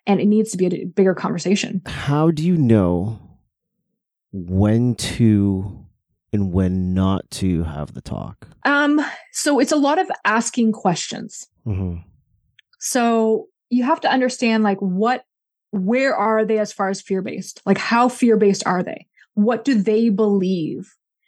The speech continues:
Speaker 1: And oftentimes I'll use other tools to explain how the nervous system communicates with the skin to create pain.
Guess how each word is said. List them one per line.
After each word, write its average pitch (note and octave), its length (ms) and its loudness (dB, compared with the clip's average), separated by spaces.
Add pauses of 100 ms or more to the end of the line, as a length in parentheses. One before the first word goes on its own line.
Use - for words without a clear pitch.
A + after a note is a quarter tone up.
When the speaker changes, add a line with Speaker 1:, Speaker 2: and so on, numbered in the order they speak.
(640)
Speaker 1:
And B3+ 180 0
oftentimes C4+ 840 0
I'll A#3 220 0
use B3+ 520 2 (760)
other C4 560 2 (120)
tools G#3+ 640 0
to A#3 200 0
explain A3+ 580 0
how G#3+ 240 0
the G#3+ 100 2
nervous A3+ 460 0
system G3+ 360 -2
communicates G#3+ 600 0
with G3+ 100 -8
the G3+ 60 -8
skin G3 340 0
to G3 100 0
create G3 380 -2
pain. - 480 -4